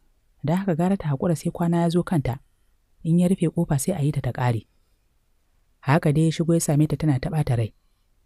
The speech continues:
Da yake ya riga ya san ba wani abu da ya haɗa su, shi ma sai ya share ta. Yana tunanin duk cikin shirin jarabawan ne, don har hana kanta bacci take ta zauna karatu.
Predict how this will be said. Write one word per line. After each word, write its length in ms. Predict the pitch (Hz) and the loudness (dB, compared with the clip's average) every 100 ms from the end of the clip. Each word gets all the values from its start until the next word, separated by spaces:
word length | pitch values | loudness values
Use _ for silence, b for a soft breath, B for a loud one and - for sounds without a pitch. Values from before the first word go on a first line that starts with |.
| _ _ | _ _
Da 80 | 117 | 0
yake 240 | 117 156 151 | 0 2 2
ya 40 | 147 | 2
riga 140 | 143 | 2
ya 80 | 151 | 0
san 160 | - 160 | 0 0
ba 140 | 165 | 2
wani 120 | 151 170 | 2 0
abu 120 | 135 120 | 0 0
da 40 | |
ya 60 | 135 | 2
haɗa 200 | 160 127 - | 0 -2 -2
su, 220 | 120 - | -6 -8
shi 160 | - 170 | -2 2
ma 140 | 165 | 2
sai 140 | 160 165 | 2 -2
ya 60 | 156 | 0
share 300 | 180 156 113 | 0 2 0
ta. 160 | - - _ _ _ _ _ _ _ _ | -4 -10 _ _ _ _ _ _ _ _
Yana 240 | 120 139 139 | 2 4 2
tunanin 360 | 139 120 135 143 | 2 2 2 0
duk 80 | 147 | -2
cikin 200 | - 156 | 0 0
shirin 220 | 170 151 | 2 2
jarabawan 460 | 147 143 143 139 120 | 2 0 0 0 0
ne, 160 | 113 - _ _ _ _ - | -2 -8 _ _ _ _ -4
don 160 | 127 156 | 0 2
har 100 | 165 | 2
hana 140 | 185 165 | 0 0
kanta 240 | 170 143 | 0 0
bacci 240 | 135 147 - | -2 -2 -2
take 220 | 175 156 | -2 0
ta 80 | 131 | -2
zauna 300 | 123 156 123 | 0 2 0
karatu. 400 | - 110 - 113 | -2 -4 -6 -10